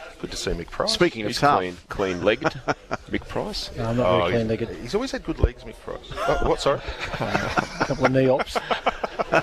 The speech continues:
Speaker 2: Have too many bike falls.
Speaker 3: Just train you on the beach.
Speaker 4: Yeah, T six, T eight,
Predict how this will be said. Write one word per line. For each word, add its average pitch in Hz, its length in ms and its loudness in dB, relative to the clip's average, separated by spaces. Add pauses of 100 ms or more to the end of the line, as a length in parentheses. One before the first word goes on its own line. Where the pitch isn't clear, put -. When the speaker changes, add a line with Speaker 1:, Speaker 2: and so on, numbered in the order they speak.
(560)
Speaker 2:
Have 135 380 0
too 180 100 4
many 139 160 0
bike 143 380 2
falls. 110 380 -2
Speaker 3:
Just - 160 0
train 104 220 6
you 98 80 2
on 92 80 2
the 92 60 2
beach. 127 440 0
Speaker 4:
Yeah, 110 200 0
T 139 300 2
six, 143 380 -2
T 139 200 4
eight, 135 220 2